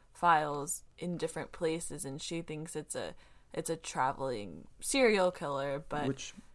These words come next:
Speaker 2: would
Speaker 1: I
Speaker 2: make
Speaker 1: guess the
Speaker 2: sense
Speaker 1: other
Speaker 2: if
Speaker 1: people
Speaker 2: the
Speaker 1: at the F B I are like, "Oh, that's kind of a,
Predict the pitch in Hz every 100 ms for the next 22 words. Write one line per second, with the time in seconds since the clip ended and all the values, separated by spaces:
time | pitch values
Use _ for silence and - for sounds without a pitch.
0 | - - 131 175 185 185 160 160 165 175
1 | - - - 139 165 - 139 143 147 143
2 | 127 139 - - 160 139 143 - - 156
3 | - 101 - - 92 101